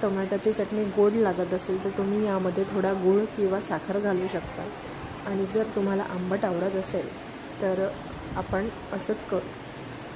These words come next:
अशा प्रकारे आपल्याला ती चटणी बनवावी लागेल,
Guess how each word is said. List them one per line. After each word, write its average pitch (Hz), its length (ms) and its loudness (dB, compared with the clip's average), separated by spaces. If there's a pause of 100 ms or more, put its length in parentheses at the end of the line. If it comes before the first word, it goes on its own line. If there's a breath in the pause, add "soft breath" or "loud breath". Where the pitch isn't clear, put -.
(180)
अशा 202 200 -2
प्रकारे 196 480 2
आपल्याला 190 380 2
ती 202 120 -2
चटणी 185 400 -2
बनवावी 175 560 0
लागेल, 165 260 -4